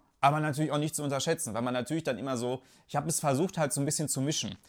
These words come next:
Einmal das, was man subjektiv so als Gefühl hat, zu sagen, „Ach komm, das kriegen wir doch irgendwie hin“, wo man aber trotzdem immer sagt, „Boah, bloß nicht unterschätzen.“ Und alles andere so ein bisschen natürlich, wie ich auch gerade gesagt habe, an der, am Kader gemessen, an der Form gemessen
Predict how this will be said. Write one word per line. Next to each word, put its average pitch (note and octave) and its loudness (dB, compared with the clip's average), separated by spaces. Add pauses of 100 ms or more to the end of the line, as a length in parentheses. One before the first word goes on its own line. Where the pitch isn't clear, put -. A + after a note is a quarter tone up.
(220)
Einmal D3+ 4
das, D3 2
was D#3+ -2
man C3+ 0
subjektiv F3+ -4
so - -2
als - -2
Gefühl F#3 -4
hat, F#3 0
zu D#3+ -2
sagen, D3+ 2 (280)
„Ach G#2+ -4
komm, C3 0
das G2 -8
kriegen C#3 4
wir B2 4
doch A2 4
irgendwie A#2 2
hin“, D3 2
wo D#3+ 2
man C3+ 0
aber A2+ -2
trotzdem D#3 -2
immer C#3+ -4
sagt, B2 -4
„Boah, C#3 0
bloß D3+ -2
nicht C#3+ -4
unterschätzen.“ D#3+ -4 (520)
Und C3 2
alles C3+ 2
andere D3 4
so C3 4
ein B2 4
bisschen C#3 0
natürlich, B2+ -2
wie B2+ 0
ich A#2 -2
auch A2 -4
gerade A2 2
gesagt A#2 0
habe, C3+ -2
an G2+ -6
der, G2 -6 (280)
am A#2 -2
Kader D3 6
gemessen, C3 0
an G#2+ -6
der G2+ -6
Form C#3 6
gemessen A#2+ -2